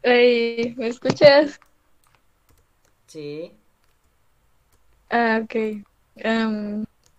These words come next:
Speaker 2: ¿Qué pasó?
Speaker 1: hubo... De nuevo, me empezaste a contar como de... Se cortó cuando dijiste, "Dices eso", y yo... y se cortó. Y yo, "¿Y tú qué?".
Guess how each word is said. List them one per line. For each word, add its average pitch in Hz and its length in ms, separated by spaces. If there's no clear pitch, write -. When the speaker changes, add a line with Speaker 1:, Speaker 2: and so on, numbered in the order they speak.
Speaker 2:
¿Qué 226 180
pasó? 247 540
Speaker 1:
hubo... 220 200
De 294 180
nuevo, 330 500
me 294 140
empezaste 285 460
a 330 60
contar 311 380
como 320 320
de... 233 580
Se 302 180
cortó 277 340
cuando 311 220
dijiste, 285 760
"Dices 269 420
eso", 339 360
y 294 320
yo... 277 480
y 247 160
se 254 120
cortó. 220 480
Y 233 180
yo, 226 160
"¿Y 240 100
tú 330 260
qué?". 220 340